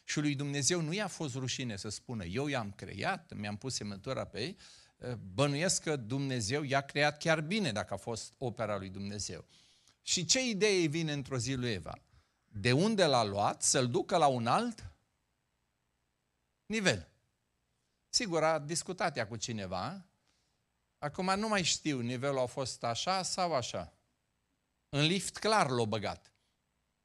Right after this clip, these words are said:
Dar nu știu dacă în liftul bun și nu știu dacă a apăsat butonul bun.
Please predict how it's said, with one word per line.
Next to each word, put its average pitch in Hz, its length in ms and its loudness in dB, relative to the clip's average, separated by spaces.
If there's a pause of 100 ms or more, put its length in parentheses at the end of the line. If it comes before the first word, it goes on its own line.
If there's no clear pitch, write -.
(540)
Dar 127 300 -4
nu 147 180 -6
știu 175 160 -8
dacă 147 220 2
în 147 60 -2
liftul 156 300 -4
bun 160 160 -6
și 156 140 -8
nu 156 100 -10
știu 151 180 -10
dacă 143 160 -4
a 139 40 2
apăsat 127 520 -4
butonul 113 460 -8
bun. 98 340 -10